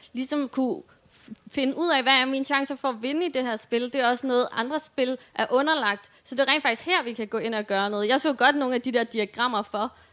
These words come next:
hvor lille en chance der er for at få mere tilbage, end du har puttet i. Øh, og det, det tror jeg her, at vi netop kan gå ind og bruge den lovgivning, vi har, for eksempel i E U om, øh, konkurrenceforvridning.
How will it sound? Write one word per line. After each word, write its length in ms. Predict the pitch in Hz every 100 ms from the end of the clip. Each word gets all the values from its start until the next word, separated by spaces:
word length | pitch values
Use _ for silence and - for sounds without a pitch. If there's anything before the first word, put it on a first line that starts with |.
| _
hvor 160 | 208 254
lille 340 | 247 285 330
en 160 | 240 247
chance 420 | - 254 254 302
der 120 | 247 -
er 160 | 233
for 160 | 240 262
at 180 | 226 208
få 100 | 226
mere 360 | 226 240 269
tilbage, 640 | 277 247 - 208 220 254 - _ _ _
end 140 | 220 220
du 100 | 233
har 80 |
puttet 280 | 202 220 202 -
i. 260 | 285 226 - _ - _ -
Øh, 340 | 233 226 220 220 - _ _
og 80 | 240
det, 80 | 330 - -
det 120 | 320
tror 180 | - 339
jeg 180 | 220 240
her, 160 | 294 302
at 300 | 226 220 214
vi 60 |
netop 300 | 226 226 247
kan 140 | 240 214
gå 80 |
ind 160 | 147 302
og 100 | 240
bruge 240 | 254 302
den 140 | 269 247
lovgivning, 400 | 208 233 220 196
vi 40 |
har, 200 | 208 262
for 80 | 226
eksempel 280 | 233 240 220
i 200 | 214 262
E 80 | 226
U 160 | 196
om, 220 | - 196
øh, 160 | 196 185
konkurrenceforvridning. 960 | - 214 202 185 202 220 196 190 185